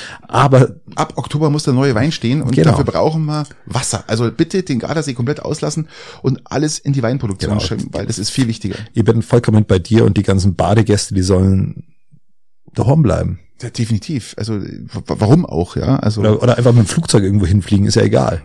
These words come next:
Speaker 2: Ja, das wird auch nicht so wirklich klappen. Aber da kommen wir später noch drauf. Ähm, <laughs> wir müssen noch mal kurz nach Garmisch zurückschauen. Äh, nicht nur, dass es zwanzig Komma eins Grad hat, sondern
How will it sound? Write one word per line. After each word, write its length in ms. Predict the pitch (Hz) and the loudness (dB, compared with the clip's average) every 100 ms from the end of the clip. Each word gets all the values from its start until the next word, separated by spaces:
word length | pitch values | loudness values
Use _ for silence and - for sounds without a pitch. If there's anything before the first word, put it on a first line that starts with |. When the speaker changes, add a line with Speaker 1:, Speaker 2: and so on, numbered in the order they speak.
| 92 | -12
Speaker 2:
Ja, 260 | 87 113 117 | -12 -8 -8
das 180 | 113 110 - 110 | -8 -12 -12 -12
wird 200 | 117 - | -12 -6
auch 80 | |
nicht 240 | 120 - - | -6 -6 -10
so 120 | 110 - | -10 -10
wirklich 340 | - - - - | -14 -10 -10 -8
klappen. 320 | - - 101 | -4 -2 0
Aber 140 | - | 2
da 60 | 110 | 2
kommen 160 | 131 113 | 2 -4
wir 40 | |
später 220 | 107 - | -2 -2
noch 80 | 101 | -2
drauf. 240 | - 117 - - - - - | -2 -4 -6 -14 -10 -8 0
Ähm, 400 | 123 131 110 107 - | 4 6 4 2 -4
<laughs> 100 | - | -4
wir 140 | 120 | -2
müssen 260 | 127 156 117 | 0 0 0
noch 80 | 120 | 0
mal 200 | - - 104 | -2 -4 -2
kurz 180 | - - | -2 -2
nach 100 | 120 | -4
Garmisch 340 | - 175 143 - | -2 0 0 -2
zurückschauen. 480 | 117 117 107 123 - - 156 127 - | -8 -4 -2 -2 -4 -12 -12 -10 -4
Äh, 160 | 113 | -2
nicht 180 | 113 135 | -2 -2
nur, 80 | 113 | -2
dass 80 | 110 | -2
es 120 | 113 | -4
zwanzig 300 | 135 123 131 | -4 -4 -2
Komma 180 | 120 - | -2 -2
eins 200 | 110 - | -4 -6
Grad 260 | - 123 | -6 -4
hat, 120 | 147 | -4
sondern 260 | 131 117 113 | 0 2 2